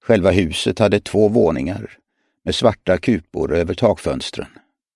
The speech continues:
Längre ner i trädgården, mot havet, fanns även äppelträd och krusbärsbuskar. En grusgång ledde ner till en stor brygga och bredvid den fanns ett båthus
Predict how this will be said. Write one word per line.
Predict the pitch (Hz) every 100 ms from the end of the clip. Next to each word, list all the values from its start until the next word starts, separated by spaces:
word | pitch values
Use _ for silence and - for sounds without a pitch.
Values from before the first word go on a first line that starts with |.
| _ _ _ _ _ _
Längre | 92 95 85 95
ner | 98 80
i | 95
trädgården, | - 87 76 80 90 92 90 - _
mot | - 92
havet, | - 85 71 - 98 _ - - _ _ _
fanns | - 101
även | 123 90 80
äppelträd | - 123 - 69 - - 104 104 80 78 - -
och | 90
krusbärsbuskar. | - 117 82 - 71 - - 85 - - - - _ _ _ _ _ _ _ _ -
En | 98
grusgång | 95 123 90 - 120 113
ledde | 117 107 117
ner | 95 90
till | - 104
en |
stor | 110 90 82 82
brygga | 117 107 80 - - 85 _ _ -
och | - 104
bredvid | 95 101 104 101
den | 82 82 92 92 90 _
fanns | - 92 104
ett |
båthus | 85 - - - - 101 104 - -